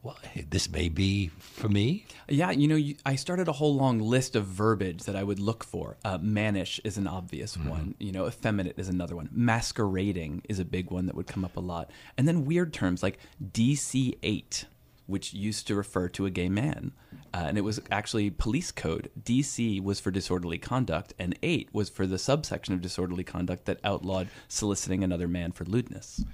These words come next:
Speaker 1: Then there was Mabel Hampton, a black lesbian who worked as a dancer in Coney Island in the twenties. Was she famous at the time?
Speaker 2: She was not famous at the time, though she did get later involved, uh, in a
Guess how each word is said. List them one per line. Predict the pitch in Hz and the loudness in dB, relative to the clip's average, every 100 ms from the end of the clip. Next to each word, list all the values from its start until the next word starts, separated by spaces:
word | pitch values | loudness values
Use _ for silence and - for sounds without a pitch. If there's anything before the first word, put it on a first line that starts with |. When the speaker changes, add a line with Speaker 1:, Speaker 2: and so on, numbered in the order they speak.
| - - - | -10 -18 -4
Speaker 1:
Then | 110 107 113 107 | 4 10 10 10
there | 101 92 90 | 10 8 6
was | 82 | 4
Mabel | 78 90 104 120 110 | 4 8 10 10 6
Hampton, | 85 110 147 156 71 65 | 4 4 4 4 -2 -4
a | |
black | 69 78 78 - | -2 0 0 0
lesbian | 85 - 101 87 | 0 0 0 2
who | 90 | 2
worked | 82 82 - | 0 -2 -2
as | 78 | -4
a | 76 | -2
dancer | 73 80 - 90 | 0 -2 -2 -2
in | 78 | -2
Coney | 71 92 80 | -2 0 0
Island | 76 85 82 | 0 -2 -4
in | 82 | -4
the | 76 | -6
twenties. | - 101 82 95 104 117 - - - - - - | -4 -4 -2 -2 -4 -4 -10 -18 -18 -20 -14 -2
Was | 95 | 0
she | - 98 | 2 0
famous | - 85 95 131 - | 2 2 2 0 -2
at | 120 | -4
the | 127 | -6
time? | - 143 196 - - - - | -4 -2 -4 -10 -20 -20 -16
Speaker 2:
She | - 175 | -6 -2
was | 185 | 0
not | 196 226 - | 2 0 2
famous | 165 147 | 4 4
at | 139 120 | 2 -4
the | |
time, | 113 123 110 | 0 4 4
though | 110 | 4
she | 113 131 | 2 0
did | 127 170 151 | 2 2 4
get | 151 - | 4 4
later | 120 123 135 113 | 4 6 6 4
involved, | 110 107 107 110 113 - - | 4 4 4 4 2 -4 -8
uh, | - 90 87 - - - | -2 0 -2 -6 -12 -2
in | |
a | 101 | 0